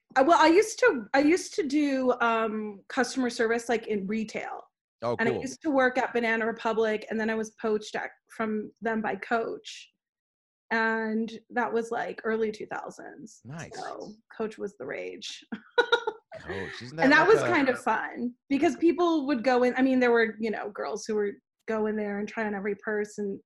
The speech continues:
Speaker 1: suck up all your time, not buy shit. But then there were those people that you show 'em five bags and they're like, "That's great. I'll take 'em all." <laughs>
Speaker 2: Oh my
Speaker 1: I'm like,
Speaker 2: God.
Speaker 1: "Thanks." <laughs>
Speaker 2: Are your,
Speaker 1: These are
Speaker 2: uh,
Speaker 1: my day.
Speaker 2: are your folks supportive of the career? Have they been?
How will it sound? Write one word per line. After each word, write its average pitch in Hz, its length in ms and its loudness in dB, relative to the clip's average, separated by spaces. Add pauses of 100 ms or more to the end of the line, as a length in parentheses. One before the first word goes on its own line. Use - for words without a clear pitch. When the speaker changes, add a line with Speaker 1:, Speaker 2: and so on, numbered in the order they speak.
(140)
Speaker 1:
suck 214 280 -8
up 202 100 -6
all 208 100 -4
your 208 100 -4
time, 208 320 -6
not 202 160 -8
buy - 120 -8
shit. - 400 -10 (120)
But - 240 -8 (760)
then 226 140 0
there 220 120 0
were 214 160 -2
those 208 200 -4
people 214 440 -4
that - 280 -4 (200)
you 226 140 -8
show 226 180 -4
'em 220 100 -2
five 214 220 -4
bags 214 280 -2
and 233 60 -6
they're 233 60 -2
like, 240 140 -2
"That's 453 180 0
great. 453 340 4
I'll 240 80 -2
take 277 220 -2
'em 269 80 4
all." 240 280 0 (140)
<laughs> - 220 -14
Speaker 2:
Oh 85 160 -16
my 80 200 -16 (200)
Speaker 1:
I'm 78 100 -12
like, 214 120 -8
Speaker 2:
God. 76 100 -14
Speaker 1:
"Thanks." 240 1080 -10 (100)
<laughs> - 140 -4
Speaker 2:
Are 104 80 -6
your, 117 260 -4
Speaker 1:
These 113 100 -2
are - 20 -2
Speaker 2:
uh, 110 360 -2 (160)
Speaker 1:
my - 80 -8
day. - 200 -8 (240)
Speaker 2:
are 104 60 -10
your 101 120 -8
folks 117 340 -6
supportive 120 420 -8
of 117 120 -10
the 117 60 -8
career? 123 500 -4
Have 101 200 -10
they 110 100 -4
been? 120 280 -8